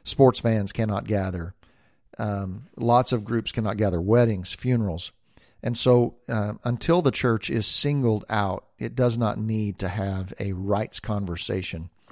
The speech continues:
in my view. But instead, we have this opportunity to demonstrate that there is no political system,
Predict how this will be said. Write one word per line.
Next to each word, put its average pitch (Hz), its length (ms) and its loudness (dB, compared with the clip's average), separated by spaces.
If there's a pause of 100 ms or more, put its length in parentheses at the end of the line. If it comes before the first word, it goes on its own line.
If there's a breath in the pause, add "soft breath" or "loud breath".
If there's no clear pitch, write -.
(680 soft breath)
in 113 160 -4
my 98 220 -4
view. 87 320 -8 (680 soft breath)
But 120 100 0
instead, 113 480 2
we 107 120 -2
have 104 160 -2
this 104 200 -4
opportunity 101 720 -2
to - 200 -4
demonstrate 104 840 -2 (160)
that 107 320 0
there 110 260 0
is 147 300 2
no 113 220 2
political 113 480 -2
system, 160 560 -2